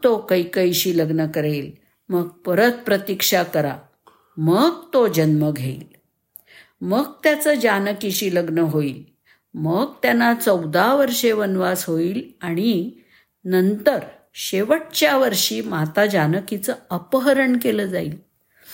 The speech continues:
मग ते त्यांच्या शोधात येतील. आपण त्यांना सांगा, की आपण आणि सुग्रीव मित्र आहात. एक क्षणासाठी शबरीचा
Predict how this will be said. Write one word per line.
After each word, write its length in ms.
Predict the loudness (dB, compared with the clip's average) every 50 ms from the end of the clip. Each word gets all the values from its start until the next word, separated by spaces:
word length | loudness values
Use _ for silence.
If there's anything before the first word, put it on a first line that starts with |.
| -20 -20 -18 _ -2
मग 380 | 0 2 4 4 2 0 -4 -14 _ 0
ते 280 | 2 2 2 0 0 0
त्यांच्या 420 | 2 2 2 0 0 0 0 0 2
शोधात 720 | 0 -4 -4 -4 -4 -4 0 0 2 4 2 2 2 2
येतील. 640 | 0 0 0 0 -2 -4 -2 -2 -4 -10 -12 -18 _ _ _ _ _ _ _ _ _ _ _ _ _ -6
आपण 540 | -6 -6 -6 -2 2 2 4 4 2 0 -2 -6 -14 _ _
त्यांना 380 | -4 -2 -2 -2 0 0 0 0
सांगा, 600 | 0 0 0 0 0 2 2 2 4 2 2 0 -2 -8 -18 -20 _ _ _ _ _ _ _ _ _ _ _ _ _ -4
की 220 | -2 0 0 0 -2 -4 -4
आपण 440 | -4 -4 -4 0 2 2 2 2 0 -4 -4
आणि 220 | -2 0 2 2 2
सुग्रीव 560 | 0 0 -2 -2 -2 -2 -2 0 0 -2 0
मित्र 420 | -2 0 0 0 0 0 2 2
आहात. 320 | 2 2 2 -2 -6 -10 -12 -18 _ _ _ _ _ _ _ _ _ _ _ _ _ _ _ _ _ _ _ _ -20 _ _ _ _ _ -20 _ _ -16 -16 _ _ _ _ _ _ _ _ _ _ _ _ _ _ _ _ _ _ _ _ _ _ _ _ _ _ _ _ _ _ _ _ _ _ _ _ _ _ _
एक 280 | 2 2 2 2 0 -2
क्षणासाठी 840 | 0 2 2 2 2 4 2 2 2 2 0 -2 -2 -4 -4 -4
शबरीचा 1300 | -2 -2 -2 -2 -2 -2 -2 -2 -2 -2 -2 -4 -8 -16 -20 -20 _ _ _ _ _ _ _ -4 -4 -4